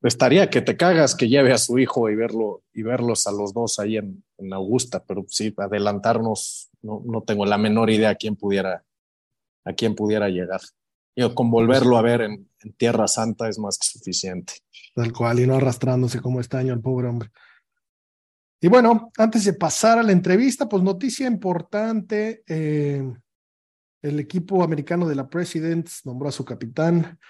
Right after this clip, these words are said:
Speaker 2: Jim Furyk, uno de los swings más exóticos de la historia del golf. Eh, jugador que aún no pertenece al Salón de la Fama, pero sí o sí va a ser parte de ella. Eh,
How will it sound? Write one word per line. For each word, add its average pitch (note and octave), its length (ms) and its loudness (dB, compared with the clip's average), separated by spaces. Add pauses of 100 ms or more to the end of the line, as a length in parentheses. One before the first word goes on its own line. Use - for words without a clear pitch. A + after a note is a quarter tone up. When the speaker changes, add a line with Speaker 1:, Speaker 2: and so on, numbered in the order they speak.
(300)
Speaker 2:
Jim D#3+ 240 4
Furyk, E3 520 2 (220)
uno C#3+ 100 -8
de B2+ 60 -6
los A2 100 -10
swings C#3 260 -4
más C3+ 180 -4
exóticos C3 560 -4
de A#2+ 60 -2
la A2 60 -2
historia C3+ 300 0
del A2 140 -4
golf. C3+ 360 -2 (560)
Eh, C3 360 0 (200)
jugador D3 360 0
que - 80 0
aún F3 240 6
no G#3+ 140 4
pertenece D3+ 400 -2
al F3 80 -4
Salón C3+ 200 -4
de D#3+ 80 -2
la B2+ 80 -6
Fama, C#3+ 320 -6
pero G#2 180 -12
sí C#3+ 340 -2
o A#2+ 100 -2
sí C#3 400 -4
va A#2+ 180 -10
a A2 40 -12
ser C#3 180 -12
parte A#2+ 320 -6
de A2 140 -4
ella. B2 320 -4 (580)
Eh, B2+ 540 0